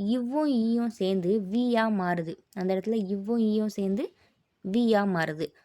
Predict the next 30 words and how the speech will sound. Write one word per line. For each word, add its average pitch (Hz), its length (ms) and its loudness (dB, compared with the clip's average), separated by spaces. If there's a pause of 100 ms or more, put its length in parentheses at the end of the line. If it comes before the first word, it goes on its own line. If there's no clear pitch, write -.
அப்போ 180 240 -2
விலை 214 420 4
அப்படின்றது 180 640 0 (540)
இலைன்றது 247 720 0
தான் 269 200 0
விலையா 233 380 2
மாறுதுன்றது 185 680 0
நமக்கு 226 340 -2 (300)
பார்க்கும்போதே 226 540 2
தெரியணும். 190 460 2 (160)
இது, 208 300 2
இந்த 202 220 4
ரூல் 247 260 2
வந்து 220 240 2
நம்ம 233 220 2
அடிக்கடி 233 340 0
பார்க்கும்போது 190 400 0
தான் 220 80 0
ஞாபகம் 190 380 0
வரும். 196 240 0 (420)
பலா 196 300 4
விலையை 208 420 4
பிரிச்சா 196 460 2 (480)
பலா 196 320 4
கூட்டல் 233 340 0 (140)
இலைன்னு 202 420 6
தான் 214 240 0
பிரிக்கணும். 170 420 -2 (380)
அதே 202 180 4
மாதிரி 233 180 4